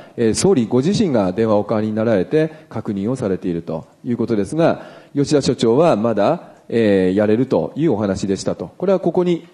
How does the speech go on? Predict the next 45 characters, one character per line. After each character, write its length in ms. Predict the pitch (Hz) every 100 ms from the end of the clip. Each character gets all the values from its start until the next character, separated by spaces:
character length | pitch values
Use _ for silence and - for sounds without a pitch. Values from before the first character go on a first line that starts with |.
| -
あ 100 | 139
の、 120 | 131
総 180 | 117 131
理 80 | 101
が、 220 | 90 85 -
あ 100 | 107
の、 60 |
元 200 | 101 107
総 160 | 98 131
理 80 | 151
が 100 | 170
来 120 | 110
ら 80 | 107
れ 60 | 104
た 120 | 90
時 200 | 95 156
に 100 | 110
ご 100 | 104
自 220 | 135 147
身 140 | 117 82
で 160 | 76 - - -
ご 80 |
発 180 | 92 -
言 140 | 92 104
を 60 |
さ 100 | 104
れ 80 | 92
て 80 | 92
い 40 |
る 60 | 87
こ 120 | 87
と 100 | 92
で 80 | 87
す。 160 | 95 - _ _ _ - - - - -
で、 60 |
こ 140 | - 190
の 80 | 240
こ 100 | 262
と 160 | 202
は、 380 | 120 104 82 - - _ _ -
ま 100 | 180
さ 140 | 233
に 160 | 165 120
あ 80 | 117
の、 340 | 113 104 -